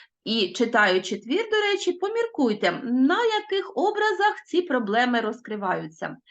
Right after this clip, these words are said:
Отож, захист рідної землі, моральний вибір. Перед ким стоїть моральний вибір? Поміркуйте, читаючи повість. Людина і природа, вірність і зрада, батьки і діти,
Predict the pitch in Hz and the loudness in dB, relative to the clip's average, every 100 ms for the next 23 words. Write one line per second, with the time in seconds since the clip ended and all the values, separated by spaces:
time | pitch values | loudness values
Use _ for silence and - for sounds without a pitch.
0 | - - - 254 277 494 508 - 214 214 | -20 -20 -2 0 2 2 2 0 -2 2
1 | 330 359 349 - 220 202 190 190 196 185 | 2 2 -2 -2 -4 -2 0 0 0 -4
2 | 196 262 359 - _ _ 185 196 240 453 | -2 -2 -2 -6 _ _ -10 -2 0 2
3 | 339 208 180 202 202 226 - _ _ _ | 2 0 0 -4 -2 -4 -6 _ _ _
4 | _ _ _ _ 494 587 - 226 202 - | _ _ _ _ -4 -4 0 -2 -2 -2
5 | 180 180 190 185 175 180 190 180 170 175 | 0 0 -2 0 0 -2 -4 -6 -6 -8
6 | - 190 208 208 - 226 185 180 175 190 | -8 -4 -2 -2 2 2 2 0 -6 -4
7 | 180 175 180 190 - 180 180 180 _ - | 0 0 -2 -6 -4 -4 -4 -10 _ -20
8 | - - 226 247 240 440 392 240 220 190 | -20 -12 -2 0 4 4 4 2 2 0
9 | 196 220 202 196 - _ 190 185 359 392 | 2 0 0 -2 -8 _ -14 -2 0 2
10 | 254 247 - 349 214 185 180 175 175 - | 0 0 -4 -4 0 2 2 -2 -8 -14
11 | _ _ 190 185 - 381 370 208 208 214 | _ _ -4 -4 0 2 2 2 -2 -4
12 | 190 - | -6 -6